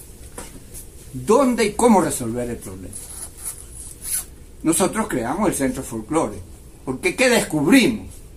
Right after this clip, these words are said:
Todavía no existía una palabra rara que llaman zulianidad.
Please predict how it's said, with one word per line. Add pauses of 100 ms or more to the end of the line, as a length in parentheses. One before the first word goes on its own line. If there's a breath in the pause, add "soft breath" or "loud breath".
(1400)
Todavía
no
existía
una
palabra
rara
que
llaman
zulianidad.